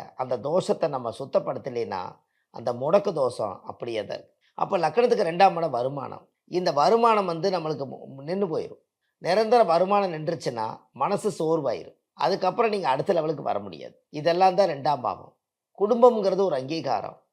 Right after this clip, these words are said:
பேருக்கு வாழ்ந்துட்டு இருப்பாங்க, மனசுக்குள்ள வெளியே சொல்லாம ரொம்ப கஷ்டத்தவா தாங்கிட்டு இருப்பாங்க.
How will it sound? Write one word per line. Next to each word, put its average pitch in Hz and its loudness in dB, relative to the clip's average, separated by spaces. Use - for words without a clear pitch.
பேருக்கு 214 4
வாழ்ந்துட்டு 143 -2
இருப்பாங்க, 95 -4
மனசுக்குள்ள 170 -4
வெளியே 151 -4
சொல்லாம 113 -4
ரொம்ப 170 -2
கஷ்டத்தவா 160 -2
தாங்கிட்டு 117 -6
இருப்பாங்க. - -20